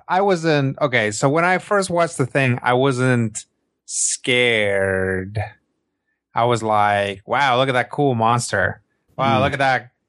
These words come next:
Speaker 1: cool thing where a guy's head comes
Speaker 2: Yeah,
Speaker 1: off
Speaker 2: yeah.
Speaker 1: and then, like,
Speaker 2: Sprouts
Speaker 1: eyeballs pop
Speaker 2: legs and
Speaker 1: out and then, like,
Speaker 2: runs around.
Speaker 1: spider legs." It's just, it's brilliant. It's so great. Like,
Speaker 2: Oh, yeah,
Speaker 1: it's
Speaker 2: yeah.
Speaker 1: just,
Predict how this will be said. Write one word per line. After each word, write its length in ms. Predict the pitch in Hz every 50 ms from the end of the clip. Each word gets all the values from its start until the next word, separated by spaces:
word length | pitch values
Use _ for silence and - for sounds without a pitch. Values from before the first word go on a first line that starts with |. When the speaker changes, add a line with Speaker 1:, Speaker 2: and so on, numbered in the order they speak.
| _ _ _ -
Speaker 1:
cool 260 | - 156 151 151 143
thing 360 | 131 - 135 131 131 139 139 135
where 120 | 127 120
a 60 | 110
guy's 320 | 113 127 123 123 123 120 -
head 280 | 123 120 120 123 123 -
comes 240 | - 139 131 123
Speaker 2:
Yeah, 80 | 131 131
Speaker 1:
off 280 | 127 127 131 131 131 107
Speaker 2:
yeah. 80 | 101
Speaker 1:
and 120 | 98 107 113
then, 120 | 110 107
like, 280 | 110 107 104 101 101 -
Speaker 2:
Sprouts 220 | - 90 104 110
Speaker 1:
eyeballs 300 | 113 110 120 120 123 113
pop 100 | 104 104
Speaker 2:
legs 140 | 107 139 131
and 80 | 107 110
Speaker 1:
out 300 | 127 131 131 131 131 127
and 120 | 120 110 117
then, 100 | 117 110
like, 80 | 104 113
Speaker 2:
runs 160 | 107 101 104
around. 80 | 101
Speaker 1:
spider 280 | 120 120 123 135 135 135
legs." 300 | 135 143 139 143 139 147
It's 140 | 147 143 131
just, 240 | 151 156 147 - -
it's 160 | 185 170 147
brilliant. 380 | 143 160 180 214 208 165 139 135
It's 160 | 135 - -
so 200 | - 175 180 175
great. 540 | 160 143 - 143 139 156 151 120 98 - -
Like, 160 | - - 214
Speaker 2:
Oh, 40 | 214
yeah, 120 | 160 127
Speaker 1:
it's 100 | 190 170 160
Speaker 2:
yeah. 60 | 160
Speaker 1:
just, 440 | 131 123 120 107 - - - -